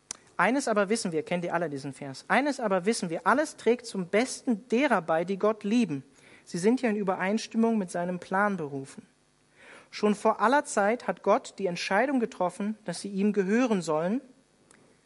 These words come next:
Jetzt kommt's. Darum hat er auch von Anfang an vorgesehen, dass sie, dass ihr ganzes Wesen, das, was sie sind, ihre Identität, so umgestaltet wird, dass sie seinem Sohn gleich sind.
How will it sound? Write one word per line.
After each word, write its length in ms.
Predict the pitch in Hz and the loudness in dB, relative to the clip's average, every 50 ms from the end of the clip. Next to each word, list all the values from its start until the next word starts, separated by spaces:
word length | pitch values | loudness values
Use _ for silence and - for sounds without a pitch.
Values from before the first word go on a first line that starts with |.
| _ _ _ _ | _ _ _ _
Jetzt 160 | - 147 - - | -12 -12 -12 -8
kommt's. 420 | - - 190 220 247 - - - - - - - - - _ - | -2 0 0 0 0 -4 -8 -16 -18 -20 -20 -20 -20 -16 _ 4
Darum 400 | 190 190 226 269 294 294 247 220 | 6 6 6 6 4 4 4 2
hat 160 | 240 - 262 | 2 2 2
er 140 | 240 196 175 | 0 2 0
auch 100 | 160 - | -2 -2
von 220 | - 190 190 190 | -4 -6 -6 0
Anfang 380 | - 226 277 302 - 262 240 - | 2 2 2 2 0 -2 -2 0
an 160 | 202 196 190 | -2 -4 -4
vorgesehen, 800 | - - - - 254 277 269 208 175 156 151 151 151 170 196 226 - _ _ _ _ _ _ _ _ _ | -6 -6 0 2 4 4 4 2 -2 -2 -2 -4 -4 -2 -4 -6 -6 _ _ _ _ _ _ _ _ _
dass 220 | - 202 208 - - | 2 2 2 2 2
sie, 180 | 220 226 208 - - | -2 -4 -4 -4 -2
dass 180 | - 202 - | -2 0 2
ihr 120 | 226 214 190 | 2 0 4
ganzes 640 | 180 220 233 277 320 - - 240 208 - 175 165 165 | 6 6 4 4 2 -2 -6 -6 -6 -6 -8 -2 2
Wesen, 560 | 208 240 269 302 285 220 165 151 143 139 131 _ - | 4 4 6 4 4 2 0 -2 -4 -6 -6 _ -2
das, 180 | 202 202 - | -2 -2 0
was 120 | 214 196 - | -4 -6 -4
sie 100 | 202 175 | -4 -4
sind, 380 | 160 180 202 175 143 - - _ _ _ _ _ _ - | 0 0 0 0 0 -6 -12 _ _ _ _ _ _ -6
ihre 180 | 185 175 175 | -4 -4 -2
Identität, 580 | 170 165 165 180 175 175 170 - - 196 175 - - - - _ | -2 -4 -4 -4 -6 -6 -8 -2 -2 -2 -2 -4 -10 -20 -20 _
so 220 | - 160 175 247 | -8 0 2 2
umgestaltet 840 | 277 294 302 311 320 302 277 240 - - 190 175 175 175 185 165 165 | 2 2 2 2 2 4 2 2 0 2 2 2 2 2 -2 -6 -4
wird, 300 | 165 175 190 214 - - - - _ _ _ - | -2 -2 -2 -2 -2 -6 -20 -20 _ _ _ -4
dass 160 | - 185 - | -2 -2 0
sie 120 | - 202 | 0 -2
seinem 360 | 170 180 190 185 190 190 185 180 | 2 2 2 2 2 0 -2 -2
Sohn 540 | 160 156 160 208 247 262 254 202 165 139 - - - _ _ _ _ _ | -2 2 2 4 6 6 4 4 2 -4 -10 -14 -20 _ _ _ _ _
gleich 400 | - - 170 156 151 151 147 - | -6 -2 0 0 0 -2 -4 -8
sind. 400 | - - 135 135 135 135 - - | -8 -8 -8 -8 -8 -12 -16 -20